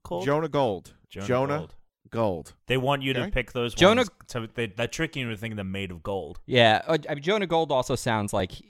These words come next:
Speaker 3: he hosts, like, a
Speaker 2: Yeah.
Speaker 3: late night show.
Speaker 1: Yeah, yeah.
Speaker 3: <laughs>
Speaker 1: Or it's
Speaker 2: Right,
Speaker 1: like a
Speaker 2: right,
Speaker 3: Late
Speaker 2: right.
Speaker 3: night with Jonah Gold.
Speaker 1: Or it's like a gigolo.
Speaker 2: Right.
Speaker 3: <laughs> Yeah, he's a chick.
Speaker 2: Right. Hilarious. Okay, so th-
Speaker 3: What do, what do Jonah Golds look like? Are they
Speaker 2: they're
Speaker 3: yellow?
Speaker 2: yellow with red,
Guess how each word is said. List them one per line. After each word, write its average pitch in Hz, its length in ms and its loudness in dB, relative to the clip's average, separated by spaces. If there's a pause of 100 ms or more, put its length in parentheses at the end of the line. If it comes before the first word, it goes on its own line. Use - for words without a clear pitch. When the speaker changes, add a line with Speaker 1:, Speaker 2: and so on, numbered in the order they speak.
(120)
Speaker 3:
he - 240 -6
hosts, 104 320 -6
like, 104 120 -4
a 92 60 -2
Speaker 2:
Yeah. 110 140 0
Speaker 3:
late 104 180 -4
night 82 240 -8
show. 64 300 -8
Speaker 1:
Yeah, 104 520 -2
yeah. 110 440 0 (140)
Speaker 3:
<laughs> - 100 -4
Speaker 1:
Or 110 180 0
it's 107 140 0
Speaker 2:
Right, 98 120 -2
Speaker 1:
like 92 80 -4
a 85 40 -4
Speaker 2:
right, - 80 0
Speaker 3:
Late 131 160 6
Speaker 2:
right. 110 80 -2
Speaker 3:
night 92 220 0
with 95 200 -2
Jonah 156 300 2
Gold. - 420 -2
Speaker 1:
Or 92 60 -2
it's 98 100 -6
like 101 140 -6
a 98 40 -4
gigolo. 87 560 -6
Speaker 2:
Right. 98 220 -10
Speaker 3:
<laughs> - 40 -14 (200)
Yeah, 233 140 6 (300)
he's - 180 -4
a 160 60 2
chick. - 360 -6
Speaker 2:
Right. 104 220 -2 (580)
Hilarious. 101 460 0 (180)
Okay, 127 240 0
so 135 320 0
th- 113 200 -14
Speaker 3:
What 175 140 4
do, 247 160 6
what 170 120 8
do 233 140 10
Jonah 196 280 6
Golds 180 240 4
look 185 140 -2
like? 92 240 2
Are 110 100 2
they 104 480 0
Speaker 2:
they're 120 100 0
Speaker 3:
yellow? 123 120 4
Speaker 2:
yellow 135 320 2
with 131 220 0
red, 110 420 -4